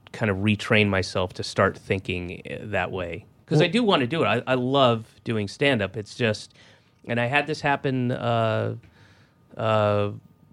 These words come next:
Speaker 1: roughly eight, nine years ago, same thing, where I just, um, had a dry period for, uh,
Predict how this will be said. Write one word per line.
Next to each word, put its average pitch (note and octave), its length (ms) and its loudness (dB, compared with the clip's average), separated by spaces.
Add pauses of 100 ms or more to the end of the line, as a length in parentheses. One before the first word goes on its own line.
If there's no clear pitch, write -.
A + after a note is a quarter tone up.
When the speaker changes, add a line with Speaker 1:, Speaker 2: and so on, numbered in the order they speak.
(120)
Speaker 1:
roughly B2+ 760 2
eight, A2+ 240 2
nine A2+ 240 4
years A#2+ 240 4
ago, F#2+ 420 0
same A2+ 320 0
thing, A2 380 2
where F#2+ 100 2
I F#2+ 60 2
just, G#2 640 2 (480)
um, G2 580 0 (200)
had B2+ 200 0
a A#2+ 80 6 (260)
dry A2+ 280 4
period F2+ 460 -4
for, F#2+ 460 -2
uh, F#2+ 600 -4